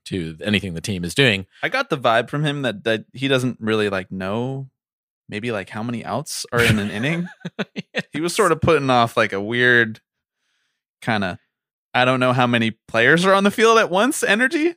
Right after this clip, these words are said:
Speaker 1: Right. Like, he had kind of just come home. He'd been
Speaker 2: I
Speaker 1: at the strip club, like,
Speaker 2: I think
Speaker 1: all
Speaker 2: that's
Speaker 1: night,
Speaker 2: cocaine.
Speaker 1: and he,
Speaker 2: Yeah, I think
Speaker 1: like,
Speaker 2: it was
Speaker 1: rolled
Speaker 2: cocaine.
Speaker 1: up at, like, ten A M,
Speaker 2: Mm-hmm.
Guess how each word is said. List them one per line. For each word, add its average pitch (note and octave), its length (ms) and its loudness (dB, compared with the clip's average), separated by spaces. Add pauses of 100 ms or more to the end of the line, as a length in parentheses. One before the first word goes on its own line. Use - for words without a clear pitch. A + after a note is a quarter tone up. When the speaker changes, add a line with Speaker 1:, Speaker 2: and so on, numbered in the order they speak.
Speaker 1:
Right. B2 420 2
Like, C3 360 0
he C#3 260 -2
had A2+ 240 0 (140)
kind C3 180 0
of A2+ 160 -4
just - 380 0 (640)
come A2 320 -4
home. G#2+ 340 -2
He'd A#2+ 180 -6
been B2 120 2
Speaker 2:
I C3 40 4
Speaker 1:
at A#2+ 60 0
the C3+ 80 2
strip - 300 -2
club, A#2+ 340 2
like, A#2 300 2
Speaker 2:
I - 20 2
think G#3 120 4
Speaker 1:
all A2 40 6
Speaker 2:
that's A2 120 4
Speaker 1:
night, G#2 120 4 (200)
Speaker 2:
cocaine. A2 160 -2
Speaker 1:
and G#2 60 -4
he, A2+ 200 0
Speaker 2:
Yeah, G#2+ 360 0
I C#3+ 120 2
think F#3 120 0
Speaker 1:
like, - 40 4
Speaker 2:
it - 20 4
was C#3 140 2
Speaker 1:
rolled A2 220 4
Speaker 2:
cocaine. G#2 160 2
Speaker 1:
up F#2+ 60 0
at, A2+ 120 -4
like, G#2 200 2
ten A2 220 0
A G#2+ 180 4
M, G#2 460 2
Speaker 2:
Mm-hmm. A2 300 -12